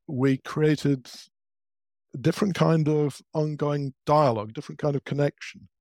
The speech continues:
between the top management group, obviously headed by the C E O, and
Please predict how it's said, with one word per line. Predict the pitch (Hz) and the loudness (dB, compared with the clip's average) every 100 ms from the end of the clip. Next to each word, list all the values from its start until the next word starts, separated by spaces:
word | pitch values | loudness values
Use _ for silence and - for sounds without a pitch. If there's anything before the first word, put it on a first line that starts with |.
| _ _ - | _ _ -8
between | 117 139 135 | -2 0 0
the | 123 | 0
top | - 175 - | 0 0 0
management | 123 113 - 113 - | -4 -4 -6 -10 -6
group, | 113 123 - | -4 -4 -4
obviously | 123 127 117 110 | -4 -2 0 2
headed | 110 107 | 4 2
by | 104 117 | 2 2
the | 110 113 | 0 -6
C | - 120 113 | -2 0 2
E | 117 | 4
O, | 101 104 - _ _ _ _ _ 127 | 2 2 -10 _ _ _ _ _ 0
and | 131 131 127 127 127 131 | 2 2 0 -2 -4 -6